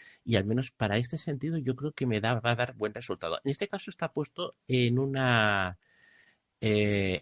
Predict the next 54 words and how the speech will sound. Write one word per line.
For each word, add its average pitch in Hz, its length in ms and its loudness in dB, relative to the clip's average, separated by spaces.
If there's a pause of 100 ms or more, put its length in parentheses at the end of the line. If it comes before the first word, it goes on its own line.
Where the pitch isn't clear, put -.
(120)
en, 101 300 -2
colgado 117 320 4
en 107 100 2
una 98 80 0
verja, 85 320 -4
en 101 80 -4
una 90 120 -2
verja 90 220 -2
de 98 80 0
la 85 140 -2
puerta, 90 340 -8
en 85 60 -12
la 76 80 -16
puerta - 260 -10
de 78 80 -12
la 82 100 -10
calle, - 300 -10
¿no? 123 200 -4 (440)
Ahora 190 420 4
os 107 160 2
voy 160 160 4
a 185 80 2
poner 175 240 4
otro 175 260 2
donde 143 260 2
se 127 180 2
ve 165 140 4
lo 160 140 8
del 113 600 6
concepto 127 420 4
este 151 220 2
de 139 100 4
izquierda 139 580 2
y 160 60 -2
derecha. 101 480 -4 (340)
Yo 139 280 2
creo 147 180 6
que 143 120 0
puede 135 260 4
ser 151 180 4
algo 151 380 6
bastante 143 720 4
útil 147 420 2
para 131 220 4
encontrar 135 640 2 (260)
lo 117 160 0
que 104 100 -14
podríamos 120 360 2
decir 123 280 -2
hitos, 117 440 -2
puntos, 127 560 0
algún 113 260 0
sitio 151 400 -4
concreto, 131 920 2